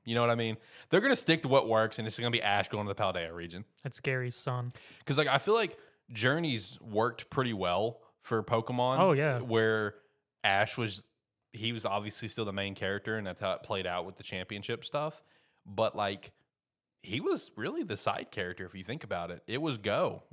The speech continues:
Speaker 1: Go. This series really focused on Go. He was just traveling
Speaker 2: I have
Speaker 1: along with
Speaker 2: no
Speaker 1: Go.
Speaker 2: idea who that is.
Speaker 1: Go was the other kid that Ash traveled with. This time it was just two people, Ash and this kid. And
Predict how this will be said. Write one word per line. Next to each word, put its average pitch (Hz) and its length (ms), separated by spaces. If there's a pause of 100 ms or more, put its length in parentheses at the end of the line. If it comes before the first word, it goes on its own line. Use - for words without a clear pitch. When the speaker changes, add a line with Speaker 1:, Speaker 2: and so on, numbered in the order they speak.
Speaker 1:
Go. 123 300
This 131 280
series 180 460
really 165 220
focused - 420
on 135 160 (140)
Go. 107 240
He 120 160
was 349 160
just 160 160
traveling 139 340
Speaker 2:
I 131 40
have 123 100
Speaker 1:
along 135 140
with 131 140
Speaker 2:
no 135 100 (240)
Speaker 1:
Go. 123 40
Speaker 2:
idea 120 240
who 127 140
that 127 160 (120)
is. 127 160 (140)
Speaker 1:
Go 123 200
was 139 200
the 113 140
other 110 160
kid 110 320
that 98 180
Ash 98 300
traveled 92 400
with. 82 240
This 113 160
time 120 240
it 104 40
was 107 120
just - 180
two 123 140
people, 98 340
Ash 95 280
and 104 80
this 101 120
kid. 110 280
And 98 140